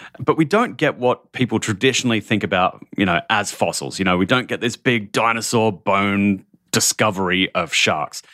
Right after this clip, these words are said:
So most of what we know about sort of the prehistoric sharks, we have to interpret basically from their teeth.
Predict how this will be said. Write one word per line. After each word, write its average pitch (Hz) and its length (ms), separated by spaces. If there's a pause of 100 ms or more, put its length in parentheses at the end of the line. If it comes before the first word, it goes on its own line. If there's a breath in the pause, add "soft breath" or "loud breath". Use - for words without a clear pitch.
(220 loud breath)
So 107 220
most 123 480
of 123 120
what 123 160
we 117 80
know 95 280
about 85 360
sort 80 160
of 78 40
the 78 60
prehistoric 127 840
sharks, 80 420 (300 loud breath)
we 110 120
have 110 120
to 113 80
interpret 101 560 (300)
basically 104 420
from 78 200
their 71 120
teeth. - 600